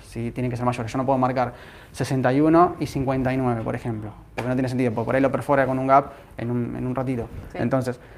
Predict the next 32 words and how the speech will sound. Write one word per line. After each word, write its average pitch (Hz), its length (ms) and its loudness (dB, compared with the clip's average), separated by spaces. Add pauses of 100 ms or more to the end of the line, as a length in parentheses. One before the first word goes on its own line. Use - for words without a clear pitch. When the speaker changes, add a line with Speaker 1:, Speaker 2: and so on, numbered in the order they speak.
(460)
Speaker 1:
sesenta 135 420 0
y 160 80 2
uno 170 220 4
y 151 60 4
cuarenta 143 320 2
y 139 40 0
seis 165 260 0
serían 135 300 -2
los 123 120 -4
soportes 131 360 -4
claves. 151 460 -2 (360)
Yo - 120 -8
después 110 200 -6
marqué 117 200 -6
ahí, 120 120 -2
bueno, 117 300 -8
cuánto 131 300 0
tendrían 131 600 0 (120)
si, 110 300 -8
si 110 160 -8
compras 117 420 0
en 123 80 -2
ese, 120 240 -4
en 123 100 0
ese 123 140 -4
precio, 139 300 -2
en 120 40 -4
sesenta 123 260 -4
y - 20 2
un 156 80 2
dólares, 185 260 0
cuánto 135 400 -2